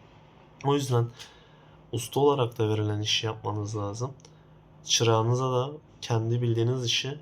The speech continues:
layığıyla öğretmeniz lazım ki sizin yokluğunuzda o adam da o bölümde onun, sizin varlığınızı eksik hissettirmesin. Adınızı yaşatsın. Gelecek,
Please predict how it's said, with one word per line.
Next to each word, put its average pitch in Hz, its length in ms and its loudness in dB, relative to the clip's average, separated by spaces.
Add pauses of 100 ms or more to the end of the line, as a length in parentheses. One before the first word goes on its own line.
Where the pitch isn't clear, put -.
(100)
layığıyla 113 680 2
öğretmeniz 117 480 0
lazım 117 340 2
ki 160 200 -8
sizin 123 360 -4
yokluğunuzda 117 680 -2
o 113 180 4
adam 113 340 0
da 113 100 -6 (540)
o 120 140 8
bölümde 113 380 2
onun, 117 640 0
sizin 113 460 -2
varlığınızı 110 680 0 (260)
eksik - 520 -6
hissettirmesin. 110 880 -6 (440)
Adınızı 113 460 2
yaşatsın. 110 580 -4 (1800)
Gelecek, 107 580 2